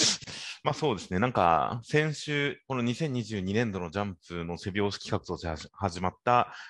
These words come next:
えー、このキャラ誰だというイラストの断片が描かれて、まあ、そのキャラが誰か当てるという、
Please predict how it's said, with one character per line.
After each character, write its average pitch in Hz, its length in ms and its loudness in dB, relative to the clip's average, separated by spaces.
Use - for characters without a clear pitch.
え 95 260 4
ー、 85 80 -4
こ 123 100 -2
の 123 80 0
キ 143 80 0
ャ - 20 2
ラ 101 80 0
誰 101 320 2
だ 95 140 -2
と - 100 -14
い 85 80 -8
う 82 80 -12
イ 101 60 -6
ラ 127 100 2
ス 135 120 -8
ト 135 40 -8
の 117 80 -6
断 120 220 -2
片 135 160 -4
が 98 100 2
描 101 120 2
か 104 120 -2
れ 98 120 2
て、 113 380 2
ま 131 140 0
あ、 - 100 2
そ - 160 -6
の 113 80 -4
キ - 80 -4
ャ 117 40 0
ラ 98 60 0
が 85 80 0
誰 90 160 0
か 78 120 -2
当 - 60 -10
て 98 60 -6
る 87 100 -6
と 85 120 -18
い 73 200 -10
う、 - 80 -14